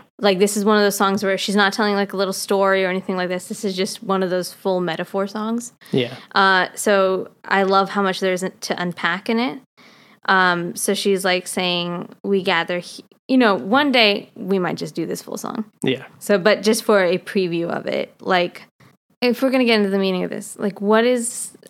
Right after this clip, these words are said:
Speaker 1: w-, like, what a weird title, right? My Tears Ricochet.
Speaker 2: Mm-hmm.
Speaker 1: That's a weird title.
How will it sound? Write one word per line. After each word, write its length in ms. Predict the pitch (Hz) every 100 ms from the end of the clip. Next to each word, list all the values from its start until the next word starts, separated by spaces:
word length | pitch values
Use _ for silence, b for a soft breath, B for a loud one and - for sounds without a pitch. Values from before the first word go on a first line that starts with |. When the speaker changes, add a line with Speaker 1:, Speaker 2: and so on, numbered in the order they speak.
| - - - -
Speaker 1:
w-, 300 | 220 214 -
like, 320 | 220 202 202
what 120 | 220 240
a 60 |
weird 400 | 233 214 208 202
title, 360 | 202 202 190 -
right? 340 | - - -
My 200 | - 202 196
Tears 460 | - 208 190 180
Ricochet. 600 | 185 185 185 - - 226 -
Speaker 2:
Mm-hmm. 320 | - 135 - -
Speaker 1:
That's 260 | 196 190
a 80 | 196
weird 340 | 190 190 185 175
title. 420 | 190 175 -